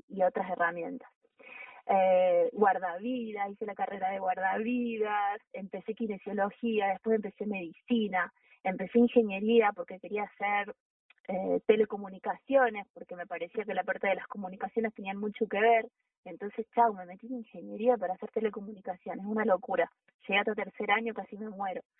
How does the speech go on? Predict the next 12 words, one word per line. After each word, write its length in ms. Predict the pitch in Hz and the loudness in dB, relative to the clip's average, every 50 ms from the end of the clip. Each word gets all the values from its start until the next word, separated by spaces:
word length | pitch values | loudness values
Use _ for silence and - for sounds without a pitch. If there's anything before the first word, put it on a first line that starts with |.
| _ _ _ _ _ _ - _ _ _ | _ _ _ _ _ _ -20 _ _ _
Nunca 260 | - 214 220 220 220 - | 4 4 6 6 4 2
supe 220 | - 214 220 214 | 0 -2 -2 0
las 160 | 208 185 - - | -2 -2 -2 0
tablas, 380 | - 214 214 226 233 226 202 180 | 2 4 4 4 2 -2 -6 -8
así 160 | 175 - 220 | -10 -20 -20
que 120 | - - - | -20 -18 -18
imagínate 460 | 190 175 - - 185 185 190 202 214 | -18 -18 -20 -14 -12 -10 -8 -6 -6
lo 80 | 208 | -8
que 100 | 190 196 180 | -8 -10 -10
me 120 | 180 175 | -12 -10
costó 540 | - - 170 - _ _ - 196 208 214 - - | -10 -12 -14 -14 _ _ -4 -2 -2 -2 0 4
álgebra 880 | - 196 196 202 220 - - - - 226 220 220 220 226 226 233 262 | 4 6 6 4 2 -2 -4 -6 -6 -4 -4 -2 0 0 0 0 -2